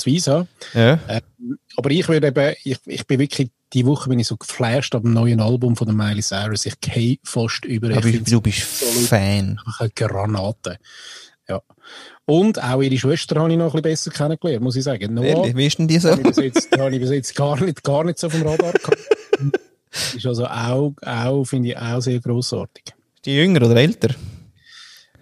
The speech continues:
Speaker 1: Äh, wahrscheinlich jünger.
Speaker 2: Ja, ja.
Speaker 1: Ja.
Speaker 2: Ja, da höre ich gerne mal rein, aber die spiele ich jetzt nicht ein.
Speaker 1: Nicht?
Speaker 2: Nein.
Speaker 1: Okay.
Speaker 2: Habe ich Schiss.
Speaker 1: Wieso?
Speaker 2: Ja, weil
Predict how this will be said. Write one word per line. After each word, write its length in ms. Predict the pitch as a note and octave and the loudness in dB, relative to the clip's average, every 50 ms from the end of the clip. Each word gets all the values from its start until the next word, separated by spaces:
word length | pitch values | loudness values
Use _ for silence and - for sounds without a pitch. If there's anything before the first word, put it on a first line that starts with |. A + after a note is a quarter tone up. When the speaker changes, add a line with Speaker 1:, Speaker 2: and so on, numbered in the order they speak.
| _ _ _ _ _ _ _ | _ _ _ _ _ _ _
Speaker 1:
Äh, 400 | - A2+ A#2 B2 B2 B2+ B2 C3 - _ - - - | -4 -2 0 0 0 0 0 -2 -4 _ -16 -10 -6
wahrscheinlich 500 | E3+ D3 C3+ A#2 B2+ C#3 C#3 C3 A#2+ A2 | -2 -2 0 2 2 2 4 4 2 2
jünger. 260 | G2+ G#2+ A#2+ - - | 2 0 0 0 0
Speaker 2:
Ja, 120 | - A#2 A2 G#2+ A2 A#2 | 0 -2 -2 -2 -2 -2
ja. 140 | A2+ - - _ _ - - - - - - - - _ - _ _ _ _ _ - - | -4 -4 -4 _ _ -20 -20 -20 -20 -20 -20 -20 -20 _ -20 _ _ _ _ _ -12 -8
Speaker 1:
Ja. 60 | G#2+ | -8
Speaker 2:
Ja, 60 | G2+ - - _ | -8 -8 -4 _
da 180 | - B2 C3 C3 | 6 6 6 6
höre 140 | C3+ C3 | 6 4
ich 80 | C#3+ C3 | 4 4
gerne 220 | A#2 B2+ D3 E3+ F3+ | 6 6 6 6 6
mal 100 | E3 D3+ | 6 6
rein, 140 | E3+ G3 G3+ | 6 6 6
aber 140 | F3 D#3 | 4 4
die 100 | C#3+ D#3 | 4 2
spiele 220 | D#3 - - D3+ C#3 | 2 4 2 4 4
ich 60 | C3+ | 4
jetzt 160 | B2 - - | 2 2 2
nicht 140 | A#2 A2 G#2+ | 2 2 2
ein. 160 | G2+ - G2+ - - - - - - - - - - - - - - - A#2+ B2 C3 B2 B2+ | 2 -2 -4 -4 -4 -8 -10 -12 -12 -6 -4 -4 -4 -4 -8 -12 -8 -4 -2 0 0 2 0
Speaker 1:
Nicht? 200 | C3+ B2+ - - - _ _ | 0 -2 -6 -16 -20 _ _
Speaker 2:
Nein. 320 | - - A#2+ A2 A2+ C#3+ F3 - - - - - - - _ _ _ _ _ _ - | 0 2 4 6 6 4 2 0 -6 -18 -20 -20 -20 -20 _ _ _ _ _ _ -8
Speaker 1:
Okay. 440 | G#2 G2 G2 G#2 - - - A2 - - _ _ _ | -8 -6 -6 -8 -12 -16 -20 -20 -20 -20 _ _ _
Speaker 2:
Habe 140 | B2 A#2 A#2 | 2 4 4
ich 80 | A2 | 6
Schiss. 420 | A2 G#2 G#2+ A2 - - - - - - _ _ _ _ _ _ _ _ _ _ _ _ _ _ _ _ _ _ _ _ _ _ _ _ | 4 4 2 0 -2 -6 -6 -8 -10 -18 _ _ _ _ _ _ _ _ _ _ _ _ _ _ _ _ _ _ _ _ _ _ _ _
Speaker 1:
Wieso? 320 | A#2 G2 - - F#2 G2+ B2+ - _ _ _ _ _ _ - - - - - - - | -16 -14 -12 -12 -12 -12 -14 -14 _ _ _ _ _ _ -20 -20 -20 -20 -20 -12 -4
Speaker 2:
Ja, 160 | - A2 B2+ | 2 2 4
weil 40 | C#3+ | 4